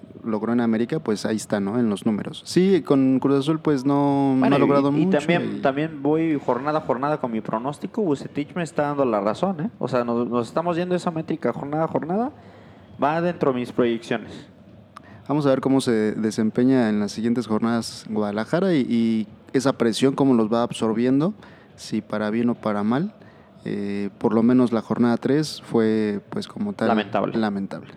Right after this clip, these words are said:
Speaker 2: Y Vucetich es de la casa también. Hay que, no porque yo lo odie a Vucetich, no significa que no es de la casa.
Speaker 1: Es el
Speaker 2: Vucetich,
Speaker 1: Rey Midas, nada más.
Speaker 2: Vucetich tiene aquí un,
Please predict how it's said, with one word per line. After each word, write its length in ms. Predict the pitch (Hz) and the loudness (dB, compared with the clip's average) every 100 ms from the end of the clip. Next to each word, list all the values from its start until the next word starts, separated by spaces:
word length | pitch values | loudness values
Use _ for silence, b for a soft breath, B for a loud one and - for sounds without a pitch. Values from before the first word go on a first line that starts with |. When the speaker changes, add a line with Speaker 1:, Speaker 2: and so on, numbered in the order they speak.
| - | -6
Speaker 2:
Y 220 | 151 175 | -2 0
Vucetich 600 | 165 135 127 143 139 - | 0 0 -2 -2 -4 -4
es 140 | 123 113 | -4 -2
de 80 | |
la 120 | 113 104 | -2 -2
casa 240 | 120 - | -6 -8
también. 260 | 131 139 156 | -6 -6 -6
Hay 80 | |
que, 120 | - 147 131 - - 120 127 | -6 -6 -6 -10 -12 -16 -10
no 80 | 135 | -8
porque 400 | - - 117 117 | -8 -8 -6 -2
yo 120 | 127 | 0
lo 120 | 127 | 2
odie 180 | 131 135 | 0 0
a 40 | |
Vucetich, 500 | 127 113 - 127 135 | -2 -2 -6 -10 -10
no 100 | 131 | -12
significa 480 | 131 131 113 120 127 | -10 -10 -10 -12 -12
que 220 | 120 117 | -10 -10
no 140 | 110 120 | -8 -6
es 80 | 127 | -4
de 80 | |
la 100 | 120 | -4
casa. 320 | 110 76 - - 123 | -4 -8 -6 -6 -2
Speaker 1:
Es 120 | 117 | 0
el 60 | 135 | 0
Speaker 2:
Vucetich, 80 | |
Speaker 1:
Rey 160 | 127 123 | 2 2
Midas, 400 | 135 127 113 - | 2 0 -2 -2
nada 180 | 127 123 | 0 2
más. 80 | 117 | 2
Speaker 2:
Vucetich 460 | 120 - 127 - | 0 -2 -4 -4
tiene 260 | - 123 123 | -8 -6 -6
aquí 380 | 120 123 120 120 | -6 -4 -2 -2
un, 480 | 120 123 120 113 | -4 -6 -12 -14